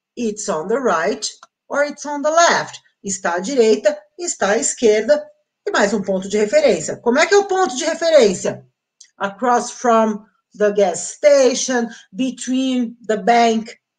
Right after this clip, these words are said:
and the shoe store, e coisas do tipo, tá? Ah, algumas outras palavras que são, ah, relacionadas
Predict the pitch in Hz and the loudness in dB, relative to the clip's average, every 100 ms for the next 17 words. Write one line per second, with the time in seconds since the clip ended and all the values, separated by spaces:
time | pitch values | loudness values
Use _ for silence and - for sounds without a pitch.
0 | _ 180 170 - - 311 320 - - 320 | _ -8 -6 -6 -4 -4 -4 -4 -2 4
1 | 302 294 285 285 - - - - 294 247 | 6 8 4 2 -6 -16 -12 -2 2 2
2 | 247 247 - - - - _ _ _ _ | 0 -6 -6 -6 -6 -14 _ _ _ _
3 | _ _ - 220 277 233 - _ _ _ | _ _ 2 4 4 0 -10 _ _ _
4 | _ _ _ - - _ - 262 262 254 | _ _ _ -20 -20 _ -4 -2 0 0
5 | 247 247 240 240 233 233 233 220 - _ | 0 0 0 2 2 2 2 0 -4 _
6 | - _ _ _ _ _ _ _ _ _ | -20 _ _ _ _ _ _ _ _ _
7 | _ _ _ _ _ _ _ _ _ _ | _ _ _ _ _ _ _ _ _ _
8 | _ _ 254 254 302 349 330 302 285 302 | _ _ 0 0 0 2 2 4 4 4
9 | 285 - - - _ _ _ _ _ _ | 0 0 -8 -16 _ _ _ _ _ _
10 | _ _ 262 254 247 277 311 339 - 277 | _ _ -2 2 4 2 0 -6 -8 -10
11 | 254 - - 277 247 240 233 _ _ - | -10 -12 -6 -2 0 -2 -6 _ _ -2
12 | 226 226 214 214 262 262 254 262 226 190 | 4 4 4 2 2 2 0 -2 -2 -4
13 | 190 - | -6 -12